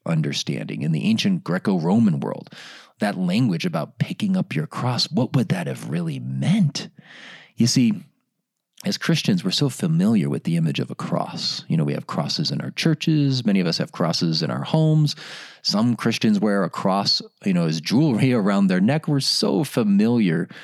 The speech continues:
with the image of a cross that maybe we're too familiar and we forget what this really meant and what it was really all about.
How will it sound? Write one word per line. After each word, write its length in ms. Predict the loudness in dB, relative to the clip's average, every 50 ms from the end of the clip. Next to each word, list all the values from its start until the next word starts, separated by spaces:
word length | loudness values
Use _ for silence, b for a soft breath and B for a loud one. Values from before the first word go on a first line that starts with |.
| B B B B
with 140 | -2 -2 2
the 160 | 2 0 2
image 280 | 4 4 4 4 4 0
of 100 | 0 -2
a 60 | -2
cross 520 | -4 -4 -4 0 0 0 0 0 -2 -2
that 160 | -2 -2 0 0
maybe 260 | 0 0 2 2 0
we're 140 | 0 -2 -4
too 280 | -4 -2 0 2 2
familiar 800 | 2 2 0 0 2 0 -2 -2 -2 -2 -2 -4 -6 -8 -10 -10 -4
and 120 | -2 2
we 80 | 2 2
forget 580 | 0 0 -4 -4 -2 0 -2 -2 -2 -4 _ -18 b b b b b b b b b b b _
what 200 | -2 -2 2 2
this 200 | 2 2 2 2
really 200 | 2 2 2 2
meant 420 | 2 0 0 2 2 2 2 2
and 120 | 0 2 2
what 80 | 2 2
it 40 | 2
was 180 | 0 0 2
really 220 | 0 2 2 2 2
all 140 | 0 0
about. 580 | -2 -4 -6 -8 -6 -4 -4 -4 -6 -6 -10 -16